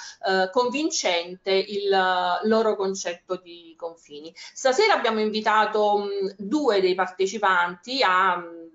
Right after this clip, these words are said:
parlare della loro, eh, esperienza e quindi passo la parola prima a Daniela Faraon e poi ad Enrico, eh, Della Pietra.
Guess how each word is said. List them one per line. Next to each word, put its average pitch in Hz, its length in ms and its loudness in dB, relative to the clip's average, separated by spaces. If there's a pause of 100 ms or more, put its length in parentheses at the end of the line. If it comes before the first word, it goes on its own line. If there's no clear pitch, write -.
(100)
parlare 185 380 0
della 175 240 0
loro, 185 800 2
eh, 196 80 -4
esperienza 208 920 -2
e 190 300 0
quindi 233 200 -6
passo 185 380 -2
la 190 100 2
parola 196 460 2 (400)
prima 233 220 2
a 202 80 0
Daniela 196 480 2
Faraon 370 580 2
e 415 160 0
poi 190 220 2
ad 190 280 4
Enrico, 185 920 -2
eh, 170 60 -4
Della 175 240 -4
Pietra. 156 600 -6